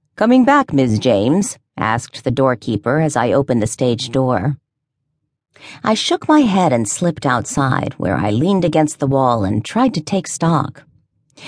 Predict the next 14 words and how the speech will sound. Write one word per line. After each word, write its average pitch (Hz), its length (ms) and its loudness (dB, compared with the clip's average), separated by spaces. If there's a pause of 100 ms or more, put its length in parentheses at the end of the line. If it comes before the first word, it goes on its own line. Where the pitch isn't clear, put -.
(280)
People 117 320 -2
who 147 160 2
work 165 300 0
on 120 120 0
a 98 60 0
play 165 440 0
are 120 200 0
a 131 60 0
sort 285 340 -2
of 151 280 -2
accidental 160 720 -2
family 135 560 0
thrown 135 360 0
together. 131 580 -2